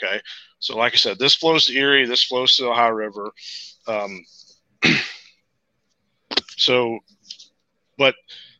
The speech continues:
the dams and the lakes and the, you know, all that is just really disrupted, like,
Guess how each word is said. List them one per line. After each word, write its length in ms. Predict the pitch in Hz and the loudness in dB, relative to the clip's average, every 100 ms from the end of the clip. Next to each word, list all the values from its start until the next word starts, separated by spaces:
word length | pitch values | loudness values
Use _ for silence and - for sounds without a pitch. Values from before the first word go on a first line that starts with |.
| _ _ - | _ _ -4
the 80 | 131 | 0
dams 440 | 156 165 165 160 | 2 2 2 0
and 80 | 131 | 0
the 60 | 120 | 0
lakes 460 | 143 160 156 - | 4 4 4 2
and 140 | 147 127 | 2 -2
the, 140 | 117 - | -4 -4
you 140 | 135 | -4
know, 120 | 123 | -2
all 200 | 123 123 | 0 2
that 280 | 120 147 147 | 4 2 2
is 120 | 120 | 2
just 240 | 123 117 - | 2 0 -4
really 420 | 117 135 139 123 | -6 -2 0 -2
disrupted, 920 | 117 113 - 117 117 123 - 127 127 | -2 -2 -2 -4 -2 -2 -4 -4 -2
like, 200 | 110 104 | 0 -2